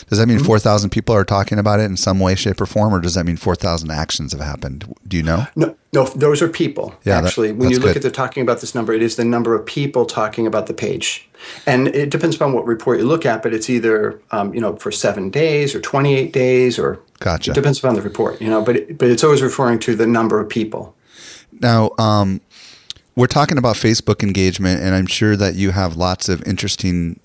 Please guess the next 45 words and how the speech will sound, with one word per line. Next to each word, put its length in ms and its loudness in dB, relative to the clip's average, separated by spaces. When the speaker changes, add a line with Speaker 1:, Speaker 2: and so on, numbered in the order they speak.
Speaker 1:
stories 580 0
that 120 -2
you 100 -4
could 160 -6
share. 380 2
Um, 440 0
I'd 160 0
love 140 2
to 80 2
hear 180 4
a 60 2
few 180 2
examples 580 0
of, 560 0
um, 540 -2
of 140 -2
things 280 2
that 100 2
you've 180 2
seen 240 0
done 180 2
on 120 0
Facebook 540 -2
that 180 2
are, 260 2
that 240 -2
are 180 2
interesting 600 -2
and 300 -6
create 240 0
a 40 0
lot 160 0
of 80 -2
engagement. 580 -4
Can 120 -6
you 80 -4
share 220 0
any 140 0
of 100 -4
your 80 -2
thoughts 340 -4
or 60 -4
ideas 360 -6
on 140 -10
this? 240 -6